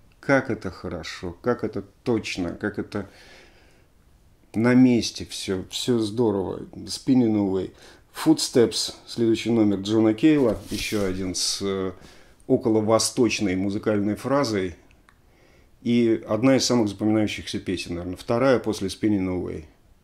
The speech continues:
Я говорю про Кордоба, но она просто очень хорошая, она гениальное произведение. А что касается крючков мелодических, которые садятся на ухо, вот "Spinning Away" номер один, "Footsteps" номер два.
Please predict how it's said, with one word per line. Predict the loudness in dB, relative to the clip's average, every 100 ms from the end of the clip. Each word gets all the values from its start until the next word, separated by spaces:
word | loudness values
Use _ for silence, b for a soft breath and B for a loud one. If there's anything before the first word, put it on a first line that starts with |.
| _ _ _ _ -4
Я | 0 2 0
говорю | -2 -2
про | -2 -4
Кордоба, | 0 0 2 2 2
но | 0 0
она | 0
просто | -2 -4 -4
очень | -8 -8 -12
хорошая, | -10 -10 -10 -8
она | -8
гениальное | -6 -2 0 0 -2 -8 -12
произведение. | -14 -14 -12 -12 -14 -16 B B B B B B
А | 0 0
что | -2
касается | 0 2 2 0 -2
крючков | -6 -6 -4 -4 0 0 0 -10
мелодических, | -6 -2 -2 -4 -8 -12 -14 -12
которые | -10 -8 -8
садятся | -6 -4 -4 -6 -2
на | -2 -2
ухо, | -6 -8
вот | -8
"Spinning | -6 0 2 4
Away" | 2 2 2 0 -6 -4
номер | 0 0
один, | 0 0 -2
"Footsteps" | -4 -4 -4 0 -2 0 -2
номер | 0 -2
два. | -4 -8 -8